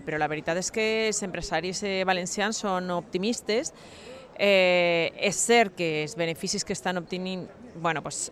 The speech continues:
eh, són beneficis que ja són prepandèmia. També és cert que, és, per exemple, en el sector de la sabata es venen menys parells de sabata perquè han incrementat el preu per tot el tema de,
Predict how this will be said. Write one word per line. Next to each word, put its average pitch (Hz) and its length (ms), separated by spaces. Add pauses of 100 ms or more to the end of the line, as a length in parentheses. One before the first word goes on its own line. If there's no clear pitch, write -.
eh, 139 320
són 160 340
beneficis 160 540
que 170 160
ja 156 100
són 170 220
prepandèmia. 190 560
També 170 320
és - 80
cert 180 160
que, 175 160
és, - 140 (260)
per 170 120
exemple, 170 420
en 165 80
el - 20
sector 160 260
de 160 60
la 165 80
sabata 180 320
es 170 160
venen 170 320
menys 185 320
parells 160 240
de 170 80
sabata 180 480
perquè 170 240
han 165 80
incrementat 160 560
el 156 80
preu 196 240
per 196 160
tot 170 240
el 156 160
tema 160 240
de, 156 140